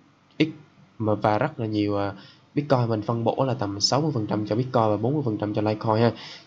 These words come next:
Cho nên là hai cái đồng này thì mình đã cũng, cũng, cũng đã có mua rồi. Cho nên là hiện tại mình vẫn quan sát tiếp thôi.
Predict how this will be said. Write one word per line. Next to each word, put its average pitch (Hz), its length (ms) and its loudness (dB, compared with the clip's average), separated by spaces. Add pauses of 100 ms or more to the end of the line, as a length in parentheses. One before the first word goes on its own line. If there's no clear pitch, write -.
Cho 110 100 0
nên 110 140 2
là 101 420 0
hai 113 140 0
cái 120 60 0
đồng 110 140 -2
này 98 120 -2
thì 104 60 -6
mình 101 100 -4
đã 101 80 -4
cũng, - 160 -8 (180)
cũng, - 240 -4
cũng 110 160 0
đã 110 80 0
có 123 120 0
mua 117 180 4
rồi. 101 220 2 (400)
Cho 113 120 0
nên 110 200 0
là 98 160 -2
hiện 107 180 -6
tại - 140 -8
mình 101 160 -2
vẫn 123 240 -2
quan 113 120 4
sát 143 200 0
tiếp 160 160 2
thôi. 139 120 4